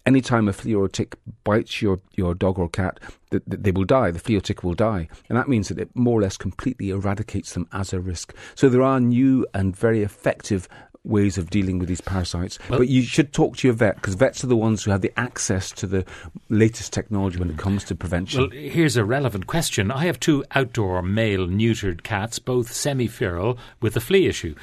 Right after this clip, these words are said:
Speaker 2: During the day, they head off to an overgrown area at the back of our estate. I've given them a flea treatment, uh, to the back of the neck. I got it from my vet, and new bedding, but they're still itching. It's impossible to take them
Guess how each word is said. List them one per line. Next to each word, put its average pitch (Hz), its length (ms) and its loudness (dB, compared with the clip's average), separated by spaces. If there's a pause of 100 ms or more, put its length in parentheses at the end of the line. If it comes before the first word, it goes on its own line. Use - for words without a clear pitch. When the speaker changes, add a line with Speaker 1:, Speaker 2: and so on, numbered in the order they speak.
(180)
Speaker 2:
During 196 220 4
the 147 100 2
day, 113 180 2
they 101 160 0
head 139 160 -2
off 98 200 -2
to 117 120 -4
an 104 80 2
overgrown 101 420 -2
area 87 280 -2
at 80 60 -6
the 95 60 -4
back 101 220 -6
of 87 100 -8
our 80 160 -6
estate. 82 380 -4 (260)
I've 101 200 -6
given 196 220 2
them 135 120 0
a 98 60 0
flea 165 260 0
treatment, 104 560 -4
uh, 92 300 -10 (240)
to - 120 -4
the 101 80 -2
back 98 200 -2
of 90 80 -6
the 87 60 -4
neck. 90 280 -4
I 87 140 -6
got 85 200 -4
it 85 120 -10
from 87 140 -6
my 78 120 -6
vet, 98 300 -4 (180)
and 110 200 0
new 104 140 0
bedding, 101 400 0 (220)
but 117 120 -6
they're 123 180 -6
still 143 340 -2
itching. 104 400 -4 (240)
It's - 160 -4
impossible 143 600 -2
to - 120 -6
take - 460 -2
them 76 320 -6